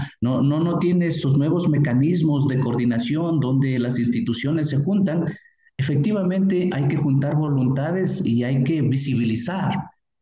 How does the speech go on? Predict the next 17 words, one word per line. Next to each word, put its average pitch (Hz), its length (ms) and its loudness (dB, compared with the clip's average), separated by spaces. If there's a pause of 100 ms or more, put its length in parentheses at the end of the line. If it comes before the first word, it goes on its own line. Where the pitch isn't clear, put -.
(140)
esto 143 320 0
que 127 80 0
tenemos. 113 520 2
Por 139 180 0
eso 147 180 -2
el 135 140 2
tema 127 240 2
del 107 140 0
lanzamiento. 101 640 0 (800)
Luego 226 600 4
hemos 156 260 2
realizado, 147 1000 2
hemos 240 280 2
apoyado, 135 640 2
hemos 131 260 2
coordinado 135 800 2 (280)
em, 98 640 0